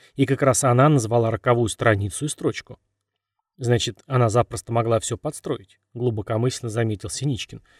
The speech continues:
"И Пушкин не случайно ей выдал страшное предсказание". "Да", закричала Римка, "но..." Загвоздка заключалась в следующем.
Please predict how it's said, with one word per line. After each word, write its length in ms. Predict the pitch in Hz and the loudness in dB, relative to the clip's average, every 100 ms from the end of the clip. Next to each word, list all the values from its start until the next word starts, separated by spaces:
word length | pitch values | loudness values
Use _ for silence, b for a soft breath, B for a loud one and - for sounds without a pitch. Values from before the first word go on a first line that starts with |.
| b - | b -4
"И 120 | 151 | -2
Пушкин 440 | - 175 - 151 | 0 -2 0 0
не 80 | 139 | 0
случайно 480 | - 123 - 143 147 | 0 -2 -2 0 2
ей 160 | 123 127 | 2 2
выдал 320 | 120 131 123 | 4 2 0
страшное 460 | - 117 117 120 | 0 0 0 -4
предсказание". 680 | 107 107 - 143 156 107 - _ _ _ _ - | -8 -12 -6 -2 -2 -2 -8 _ _ _ _ -10
"Да", 460 | 107 143 170 95 107 | 0 2 2 -2 -8
закричала 560 | 104 107 110 - 107 | -14 -12 -8 -4 -2
Римка, 340 | 110 107 95 101 | 0 -2 -4 -2
"но..." 280 | 147 117 - _ _ _ _ _ _ _ - | 0 -2 -6 _ _ _ _ _ _ _ -2
Загвоздка 500 | 127 139 156 - 110 | 0 2 0 0 -6
заключалась 520 | - 127 - 117 - | -6 -6 0 0 -2
в 20 | |
следующем. 500 | - 165 104 - | -4 -6 -4 -10